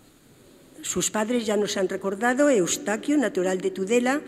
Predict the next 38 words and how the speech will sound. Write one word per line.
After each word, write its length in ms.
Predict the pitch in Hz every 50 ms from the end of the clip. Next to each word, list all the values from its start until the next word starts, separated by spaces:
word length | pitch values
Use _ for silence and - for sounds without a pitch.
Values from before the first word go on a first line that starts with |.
| - - - - - -
y 100 | 233 226
Felicidad, 600 | - 233 220 214 196 - 220 202 208 247 269 240
nacida 580 | 214 196 190 190 190 - 254 247 208 190 190
en 160 | 214 226 190 180
Valverde, 920 | 202 190 196 190 226 226 220 190 196 214 240 302 - - - - - - -
se 180 | - - 226
preocuparon 680 | 208 - 247 285 - 339 269 - 285 285 294 320 320 240
de 60 | 233
alimentar 540 | 220 208 196 190 190 165 160 - 247 262 262
la 100 | 226 185
gracia 320 | 185 196 214 202 226 214
bautismal 840 | 196 208 202 196 - 208 196 180 185 220 240 220 208 233 294 - - - - - - - - - - - - - - - - - - - - -
en 160 | - 220 226 254
un 100 | 277 277
ambiente 480 | 285 277 208 254 277 277 277 269 311
en 80 | 311 294
que 140 | - 208 -
fue 160 | - 220 208
madurando 720 | 208 202 185 202 202 202 214 226 240 208 233 247 277 254
su 240 | - - - - 170
fe 640 | - - 226 233 269 294 330 - - - - - - -
y 100 | 240 202
descubriendo 720 | 226 247 - - - 262 262 220 262 262 262 262 302 302
esa 240 | 247 214 - - 233
llamada 400 | 214 208 196 208 214 226 214 208
especial 760 | 185 - - - - 170 160 - - 214 214 220 208 175 160 - - - - - - - - - - - - - - - - - - - - - - - - -
a 100 | 190 190
ser 220 | 185 - 240 240 233
evangelizador 840 | 196 196 196 190 - 190 180 185 180 - 175 175 233 254 254 226
de 120 | 175 175 175
los 200 | 175 170 165 -
pobres 520 | - - 233 247 254 254 285 269 - -
al 100 | 185 175
estilo 460 | 170 165 - - - 226 220 185 165
de 100 | 156 165
Vicente 500 | 160 165 170 - - 220 214 - - 185
de 120 | 165 160 156
Paúl. 400 | - 156 151 151 143 127 139